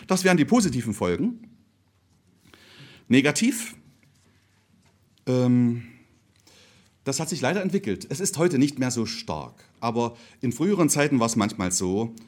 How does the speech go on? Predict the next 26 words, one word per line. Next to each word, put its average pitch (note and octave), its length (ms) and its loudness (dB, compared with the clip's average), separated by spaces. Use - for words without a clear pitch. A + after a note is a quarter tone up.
es C3+ 160 -4
gab D#3+ 200 -2
dann C#3 220 -2
keine C#4 340 2
Vorbereitungen D#3 720 -2
auf A#2+ 200 -8
Wortbeiträge F#2+ 840 -4
in A#2 80 2
der A2+ 100 2
Versammlung. F2 500 -4
Ja, B2+ 160 -4
oft G3 220 2
gibt F3+ 160 -2
es D3+ 160 0
schlechte D#3+ 540 0
und A2 160 -6
langweilige C3 760 0
Kraut- E3 360 2
und B2 160 -2
Rübenpredigten D3 1160 0
ohne E3 380 6
Gliederung, C3+ 640 0
ohne D3+ 300 2
Konzept, - 640 -4
ohne C#3 320 6
Botschaft. - 880 -2